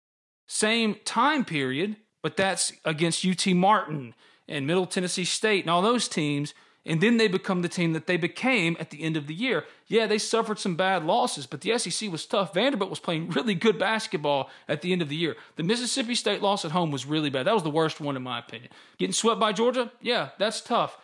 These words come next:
But I look at the way they finished and how they clicked.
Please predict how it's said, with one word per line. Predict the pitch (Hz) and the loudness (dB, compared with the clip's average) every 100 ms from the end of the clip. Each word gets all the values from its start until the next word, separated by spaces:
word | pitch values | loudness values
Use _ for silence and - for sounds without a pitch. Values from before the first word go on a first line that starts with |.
| _ _ _ - | _ _ _ -2
But | 175 | 2
I | 208 | 2
look | 226 247 226 | 2 0 -2
at | 220 | -2
the | |
way | 160 180 | 0 2
they | 196 180 | 2 0
finished | - 196 196 139 - - - _ _ _ - | 0 -2 -2 -2 -6 -10 -14 _ _ _ -10
and | 160 | -4
how | 170 185 | 0 0
they | 175 | 0
clicked. | 135 - 220 185 127 - | -4 -6 0 0 -2 -12